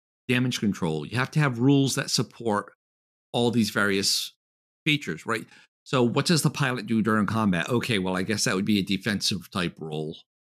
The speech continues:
right? What does a gunner do? Well, that one's pretty obvious. They, they have a, they, they do a gunner. If you do the Traveller slash Millennium Falcon thing, then every gun has its own gunner. And so, okay, that's kinda cool.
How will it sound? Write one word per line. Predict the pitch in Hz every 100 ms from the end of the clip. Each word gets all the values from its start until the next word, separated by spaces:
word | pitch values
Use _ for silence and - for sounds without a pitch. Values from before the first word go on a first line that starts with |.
| _
right? | 101 104 - - _
What | 127
does | 147 127
a |
gunner | 117 117 107
do? | 82 82
Well, | 87
that | 98 123
one's | 110 98 -
pretty | - 87
obvious. | 82 82 90 -
They, | 101 92
they | 90 98
have | 87 92
a, | 87 87 80 _ _
they, | 87 82 85 85 - _ _
they | 90
do | 87 92
a |
gunner. | 87 113 101 82 - - - _
If | 107
you | 110
do | 104 131
the | 117
Traveller | 104 - 127 123 127 120 113 110
slash | - 117 107 101 - - - - - _ _ _ -
Millennium | 123 120 117
Falcon | 95 117 120 117 104 95 87 -
thing, | 107 101 104
then | 92
every | 107 120
gun | 117 117 107 104
has | 104 110 104 101
its | 98
own | - 107 101
gunner. | 98 104 82 92
And | 92 104
so, | - 104
okay, | 104 135 95
that's | 98 139 -
kinda | 135 110
cool. | - 87 90 143